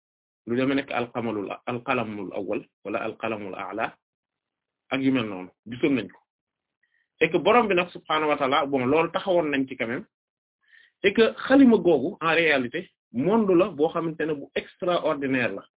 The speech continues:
boo xam ne Boroom subhaanahu wa ta'aala kon daf ko amal en tant que mooy, euh, xalima bi, euh, et que le fait que Boroom subhaanahu wa ta'aala sol ko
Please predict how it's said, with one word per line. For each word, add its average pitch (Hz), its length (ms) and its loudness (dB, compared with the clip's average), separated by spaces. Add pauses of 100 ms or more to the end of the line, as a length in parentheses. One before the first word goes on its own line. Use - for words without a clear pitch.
(640)
boo 139 140 4
xam 185 160 0
ne 175 80 2
Boroom 170 340 4
subhaanahu 151 640 -4
wa 135 80 0
ta'aala 123 500 0 (1000)
kon 165 160 2
daf 190 160 0
ko 214 80 0
amal 175 320 2
en 175 160 2
tant 196 220 -2
que 180 100 -6
mooy, 151 420 -2 (220)
euh, 117 640 -2 (160)
xalima 151 320 4
bi, 156 200 -6 (960)
euh, 139 480 2
et 143 540 -4
que 185 80 4
le 160 200 6
fait 226 180 0
que - 60 -4
Boroom 190 320 2
subhaanahu 165 360 -4
wa 156 40 -4
ta'aala 147 400 0 (960)
sol 220 240 6
ko 156 100 -6